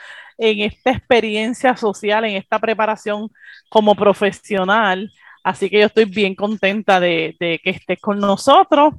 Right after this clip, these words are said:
Nos vas a estar hablando, ¿verdad? Nos va a estar hablando del tema de la violencia desde la perspectiva del trabajo social y con una mirada desde la justicia y los derechos humanos.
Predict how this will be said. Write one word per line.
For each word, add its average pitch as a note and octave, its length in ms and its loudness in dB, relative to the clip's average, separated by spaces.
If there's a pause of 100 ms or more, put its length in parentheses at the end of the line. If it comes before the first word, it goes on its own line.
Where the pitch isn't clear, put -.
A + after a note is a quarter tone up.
(440)
Nos G#3+ 260 2
vas G3+ 140 4
a G3+ 80 6
estar A3+ 260 4
hablando, A3+ 680 4
¿verdad? A3+ 220 0
Nos B3+ 140 -2
va B3 80 2
a - 40 -4
estar A3+ 180 -2
hablando A3 420 0
del G#3+ 240 -4
tema G#3+ 260 -6
de A3 80 0
la G#3+ 140 2
violencia A3+ 760 -4
desde G#3 280 -2
la F#3 100 2
perspectiva F3+ 600 -2
del G3+ 140 -2
trabajo G3+ 320 2
social C#4+ 600 -2 (400)
y C4+ 120 -4
con C4 200 2
una D4+ 220 0
mirada E4+ 520 0
desde G#3+ 200 -2
la G3+ 100 2
justicia B3 760 -6
y A#3 100 -8
los G3+ 160 -2
derechos F#3+ 420 -4
humanos. D#3+ 540 -6